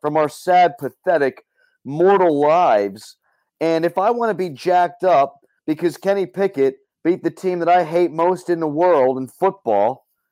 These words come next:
besides the Pitt Panthers, the Baltimore Ravens, w-, why can't I be jacked up?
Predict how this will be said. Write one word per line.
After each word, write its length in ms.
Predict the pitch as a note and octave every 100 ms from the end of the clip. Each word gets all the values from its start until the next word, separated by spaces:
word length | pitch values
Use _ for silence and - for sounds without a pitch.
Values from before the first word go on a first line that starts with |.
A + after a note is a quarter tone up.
| _
besides 300 | _ C3 G2
the 60 | F#2
Pitt 180 | B2
Panthers, 460 | - A#2+ A#2 G#2 - -
the 80 | B2+
Baltimore 560 | E3+ F#3 F3 F3 D#3+
Ravens, 720 | D3 F3+ G3 A#2+ A#2 D3 - _ _ _ _ _ _ _ _ _ _ _ _
w-, 140 | C#3+ -
why 280 | F3+ A3
can't 320 | B3 B3+ B3+ A#3+
I 80 |
be 180 | G3+ G3
jacked 420 | C3+ D3+ C3+ -
up? 280 | G#2 A#2+ C#3